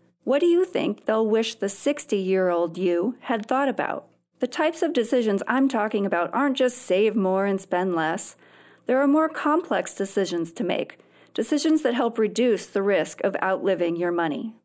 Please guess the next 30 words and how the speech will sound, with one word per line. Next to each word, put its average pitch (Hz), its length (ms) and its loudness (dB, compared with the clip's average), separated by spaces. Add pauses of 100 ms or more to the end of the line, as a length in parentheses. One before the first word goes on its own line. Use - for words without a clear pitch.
(120)
For 294 180 0
example, 247 800 0
one 277 300 2
decision 196 480 0
that 208 160 -2
can 233 100 0
have 220 180 0
a 196 60 -2
big 240 300 0
impact 220 520 -2
on 208 120 0
protecting 226 560 -2
you 170 320 0
against 202 380 0
the 190 80 0
risk 196 320 0
of 190 180 -2
outliving 202 460 0
your 165 100 -2
money 175 440 -2 (180)
is 220 220 0
the 226 100 2
decision 269 640 2
as 214 220 0
to 214 120 2
when 190 580 0
you 214 200 -2
start 180 380 0
Social 196 340 0
Security. 175 640 -2